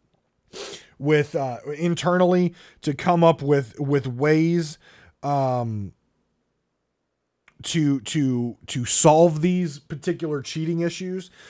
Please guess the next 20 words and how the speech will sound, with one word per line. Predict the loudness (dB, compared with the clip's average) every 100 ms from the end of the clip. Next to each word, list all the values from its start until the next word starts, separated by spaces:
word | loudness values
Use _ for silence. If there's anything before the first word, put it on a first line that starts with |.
| -18 -18 -16 -2
And | 0 2
on | 4 4
top | 6 6 8
of | 8
that, | 8 8
Microsoft | 6 6 4 4 6 6 4
themselves | 0 2 4 6 4 2 -6 -10 _ _ _ _ _ _ -2
are | 4 6
actually | 6 4 2
getting | 4 2
involved. | 2 4 2 2
So | 2 4 2 -2 -14 2
let | 6 6
me | 4
just | 6 6
read | 6 6 8
this | 6
tweet | 6 4 4
from | 4
Xbox, | 2 0 -2 -6 -6 -8 -16